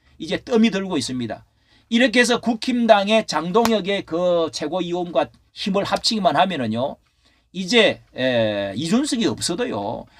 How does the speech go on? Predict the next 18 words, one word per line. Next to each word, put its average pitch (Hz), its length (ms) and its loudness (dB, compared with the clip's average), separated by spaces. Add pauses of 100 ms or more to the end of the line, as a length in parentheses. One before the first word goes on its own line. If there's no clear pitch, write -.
한동훈이만 240 800 4
없어져 175 380 -2
버리고 208 260 -4
하면은요, 143 600 -4 (340)
이거는 285 640 0
이제 156 640 0
완전히 147 400 -2
기둥이 175 300 -4
서는 127 300 -4
겁니다. 143 520 -12
장이 202 320 2
선-, 131 400 -6
서는 123 300 -4
겁니다. 147 480 -10
장이 175 280 0
선-, 117 360 -4 (100)
서는 139 280 -10
겁니다. 104 420 -10